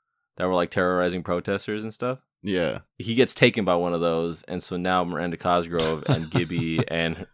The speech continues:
Speaker 1: and Freddie and Sam-, Sammy all have to try to get him back. And that's what the reboot is about.
Speaker 2: I'm down with that shit. Is it, like, an action comedy like that one with
Speaker 1: Or is Gibby a cop now?
Speaker 2: Oh, man, like a disgruntled undercover,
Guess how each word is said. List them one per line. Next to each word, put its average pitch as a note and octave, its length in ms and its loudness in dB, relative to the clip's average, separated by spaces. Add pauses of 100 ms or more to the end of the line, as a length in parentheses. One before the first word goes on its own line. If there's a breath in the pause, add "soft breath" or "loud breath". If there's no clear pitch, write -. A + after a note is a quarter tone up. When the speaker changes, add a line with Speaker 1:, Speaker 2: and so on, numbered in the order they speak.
(120)
Speaker 1:
and E2+ 200 -4
Freddie E2 680 0
and D#2 240 -4
Sam-, E2+ 300 -8
Sammy F2 580 -2 (460 soft breath)
all F2 120 6
have F2+ 140 4
to - 60 -18
try F#2 160 2
to E2+ 80 2
get D#2 140 -2
him D#2 80 -6
back. D2+ 380 -2 (440)
And F2+ 140 -2
that's F#2 180 4
what G2+ 100 -4
the - 40 -4
reboot D#2+ 340 -4
is D2 140 -8
about. - 340 -6 (360)
Speaker 2:
I'm B2+ 220 0
down A2+ 280 4
with F#2 140 0
that F#2 220 0
shit. E2+ 360 -4 (320)
Is A2+ 140 -6
it, C#3 80 2
like, C#3 120 0
an D3 120 0
action B2+ 420 0
comedy C#3 460 0
like C3 240 -2
that F2+ 180 0
one G#2 260 0
with G#2 320 -2
Speaker 1:
Or G#2+ 160 4
is G2+ 120 2
Gibby A#2 260 4
a G2+ 60 6
cop F2 340 2
now? D#2+ 300 -6 (320)
Speaker 2:
Oh, G#2 340 -4
man, G2 420 -4
like F#2 140 -4
a F#2+ 60 -4
disgruntled F#2+ 840 -2
undercover, F#2 1000 -2